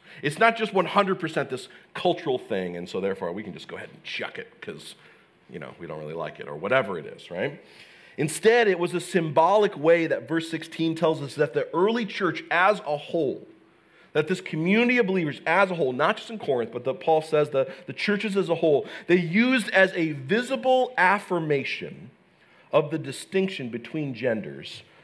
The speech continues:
while at the same time embracing the equality of men and women as they gathered for, together for worship.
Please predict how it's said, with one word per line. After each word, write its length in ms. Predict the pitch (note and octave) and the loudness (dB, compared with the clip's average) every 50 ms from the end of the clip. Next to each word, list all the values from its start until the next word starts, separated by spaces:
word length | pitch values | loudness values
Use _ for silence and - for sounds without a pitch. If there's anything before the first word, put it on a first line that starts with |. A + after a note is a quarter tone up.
| _ _ | _ _
while 180 | - B2 D3 D3+ | 2 4 6 6
at 120 | D3+ D3+ | 4 2
the 60 | - B2+ | 0 -12
same 460 | - - - - F#3+ G3 G#3 G#3 G#3 | -12 -8 0 2 2 4 4 2 0
time 320 | G3 - - C#3 C3 C3 A#2 | -4 -2 -2 0 0 0 -2
embracing 760 | A2+ A#2 A2+ G2+ A2 B2+ C#3 D3+ D#3 D3+ - D#3 C#3 C3 A2+ | -4 -8 -8 -6 -4 -2 0 0 0 -2 -4 -6 -6 -6 -6
the 160 | B2+ A#2 G2 | -6 -6 -6
equality 760 | F#2+ - - - - - D3+ D#3+ D#3+ C#3+ C3 G#2+ G2 G2+ F#2 | -8 -8 -12 -12 -6 -2 0 0 2 2 0 -2 -2 -4 -8
of 140 | C2+ - F#2 | -10 -10 -8
men 300 | G#2 A2 A#2 A#2 B2 G#2+ | -6 -4 -4 -4 -4 -4
and 160 | F#2 F#2+ G2+ G2 | -6 -8 -8 -6
women 240 | G2 F#2+ F#2 E2 | -6 -6 -8 -8
as 200 | D#2 F2+ F2+ F2 | -10 -12 -12 -12
they 120 | - F2+ E2+ | -12 -14 -16
gathered 560 | D#2+ E2+ G#2 G#2+ G2+ G2+ G#2 G2 F#2+ F#2+ - | -12 -6 -4 -4 -4 -4 -6 -6 -10 -10 -12
for, 200 | - - E2+ D#2 | -14 -20 -20 -20
together 420 | - - A#2 F#2+ F#2+ F#2 D#2+ E2+ | -16 -14 -12 -8 -8 -8 -8 -10
for 160 | D#2+ - - E2 | -16 -16 -16 -16
worship. 440 | D#2+ D#2+ D#2 D2+ - - C2+ C2+ | -16 -16 -16 -16 -16 -16 -16 -18